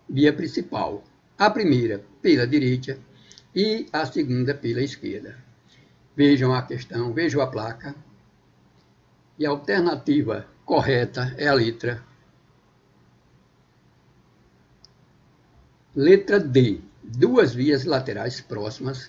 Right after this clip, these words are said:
que dão acesso à via principal, a primeira pela direita e a segunda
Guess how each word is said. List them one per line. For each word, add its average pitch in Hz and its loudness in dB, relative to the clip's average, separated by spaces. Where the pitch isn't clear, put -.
que 196 2
dão 143 0
acesso 117 -8
à 160 -2
via 151 -2
principal, 113 -6
a 220 2
primeira 139 0
pela 117 -4
direita 120 0
e 135 -2
a 151 -4
segunda 127 -6